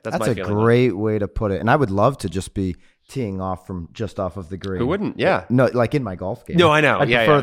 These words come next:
Speaker 2: that. You know, that, <laughs> that would keep my scores really low. So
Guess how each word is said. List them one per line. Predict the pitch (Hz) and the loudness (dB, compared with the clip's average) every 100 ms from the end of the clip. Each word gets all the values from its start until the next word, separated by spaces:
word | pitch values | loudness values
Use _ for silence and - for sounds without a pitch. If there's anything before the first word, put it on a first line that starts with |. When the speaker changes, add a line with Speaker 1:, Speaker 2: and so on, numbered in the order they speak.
| 113 | 2
Speaker 2:
that. | 90 107 | -2 -4
You | 113 | -2
know, | |
that, | 113 117 | -2 -4
<laughs> | 165 - - | -6 -8 -6
that | 139 | -6
would | 143 | -4
keep | 151 | -6
my | 117 | -6
scores | 110 - 123 117 117 | -6 -4 -2 -2 -2
really | 117 104 | -2 0
low. | 101 104 92 - _ - _ - _ _ | 0 0 -2 -6 _ -20 _ -20 _ _
So | - - 147 139 131 - | -4 2 4 4 2 -2